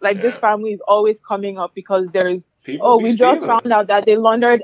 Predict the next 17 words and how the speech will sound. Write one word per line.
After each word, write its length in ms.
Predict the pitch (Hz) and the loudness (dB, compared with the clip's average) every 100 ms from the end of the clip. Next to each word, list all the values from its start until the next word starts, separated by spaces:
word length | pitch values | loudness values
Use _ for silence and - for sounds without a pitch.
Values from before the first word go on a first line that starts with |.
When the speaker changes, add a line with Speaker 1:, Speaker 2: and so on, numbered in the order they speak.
| - | -2
Speaker 1:
additional 880 | 208 190 226 233 294 247 226 233 240 _ _ 220 | -4 2 0 2 -2 2 0 -2 -6 _ _ -8
money 400 | 214 220 226 208 | -2 -2 -2 -4
in 80 | |
addition 480 | 196 190 190 220 214 | -4 -4 -4 -2 -4
to 80 | 220 | -2
the 140 | 190 196 | -2 -2
five 460 | - 196 202 208 214 185 _ | 2 4 6 4 2 -2 _
hundred 580 | - 226 208 208 196 202 | -6 -4 -2 0 -2 0
billion 380 | 202 202 202 202 | 0 2 0 0
dollars 340 | 185 180 190 | 0 0 -2
they 80 | 180 | -4
already 320 | 170 185 185 | -4 -4 -8
laundered 320 | 175 170 175 170 | -8 -6 -6 -8
in 100 | 185 | -8
the 80 | 175 | -10
country." 540 | - 180 185 160 170 | -8 -6 -6 -4 -4
So, 400 | 175 - 180 175 | 0 6 6 6